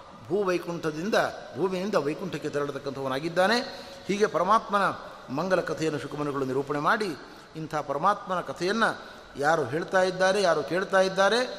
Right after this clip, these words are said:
ಭಕ್ತಿಂ ಪರಾಂ ಪರಮಹಂಸಗತೋ ಲಭೇತ, ಭಗವಂತನಲ್ಲಿ ನಿರ್ಮಲವಾದ ಭಕ್ತಿಯನ್ನು ಪಡೆದುಕೊಳ್ತಾರೆ ಎಂಬುದಾಗಿ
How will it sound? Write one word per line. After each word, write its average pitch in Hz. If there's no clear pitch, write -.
ಭಕ್ತಿಂ 220
ಪರಾಂ 190
ಪರಮಹಂಸಗತೋ 160
ಲಭೇತ, 135
ಭಗವಂತನಲ್ಲಿ 185
ನಿರ್ಮಲವಾದ 185
ಭಕ್ತಿಯನ್ನು 165
ಪಡೆದುಕೊಳ್ತಾರೆ 143
ಎಂಬುದಾಗಿ 139